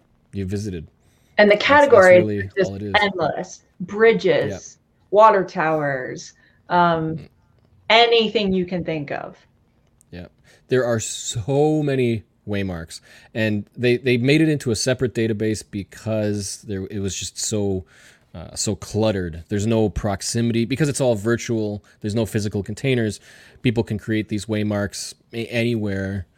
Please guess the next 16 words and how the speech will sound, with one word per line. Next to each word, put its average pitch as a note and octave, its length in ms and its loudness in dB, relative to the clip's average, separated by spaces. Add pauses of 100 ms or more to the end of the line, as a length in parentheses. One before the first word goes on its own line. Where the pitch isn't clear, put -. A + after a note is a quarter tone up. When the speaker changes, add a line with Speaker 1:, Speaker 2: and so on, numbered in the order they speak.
(160)
Speaker 1:
They G2+ 120 -4
could F#2+ 120 -4
be G2+ 80 -2
duplicates. G#2 760 -6 (320)
It G#2+ 100 -4
just A2 240 -4
got G2+ 280 -4
way A2+ 400 -2
too G2+ 200 -8
much G2 280 -8
to F#2+ 80 -12
handle, F2+ 400 -6
and, F2+ 380 -8
uh, E2+ 180 -10
so F2+ 260 -6
it's - 180 -10